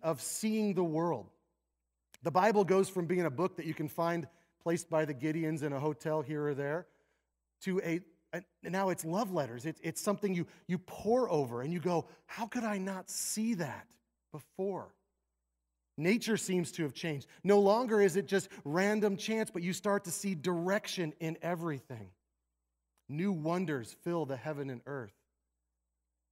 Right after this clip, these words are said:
My kids and I, we went to a planetarium at the Creation Mu-, actually, Ark Museum, the Ark Encounter. And as we were there, we, we saw all of the distances in the universe and all of these colors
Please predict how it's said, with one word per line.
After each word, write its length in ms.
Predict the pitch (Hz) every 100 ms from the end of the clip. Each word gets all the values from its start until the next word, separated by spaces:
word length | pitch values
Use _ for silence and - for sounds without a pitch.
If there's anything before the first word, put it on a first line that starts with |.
| _ _ -
My 120 | 143
kids 380 | - 175 139 123
and 200 | 147 139
I, 220 | 139 131
we 160 | 131 147
went 300 | 147 143 -
to 140 | 143
a 20 |
planetarium 880 | 127 156 147 131 - 151 151 117 104 104 -
at 120 | 127
the 80 | 123
Creation 580 | - 135 143 - 113 113
Mu-, 100 | 101
actually, 260 | 135 - -
Ark 220 | 147 151
Museum, 360 | 123 107 107 98 _ _ _ -
the 60 |
Ark 220 | 147 143
Encounter. 420 | 120 110 110 101 104 _ _ _ -
And 200 | 147 143
as 160 | 160
we 120 | 160
were 140 | 156 143
there, 300 | 160 180 147 -
we, 300 | 151 170 156
we 160 | - 160
saw 300 | - 180 170
all 360 | 147 170 180
of 80 | 156
the 60 | 143
distances 760 | 117 175 - 165 - 151 123
in 100 | 143
the 80 | 131
universe 520 | 123 165 175 139 127
and 100 | 143 -
all 260 | 165 185 180
of 60 |
these 180 | 151 120
colors 760 | - - 185 208 160 117 -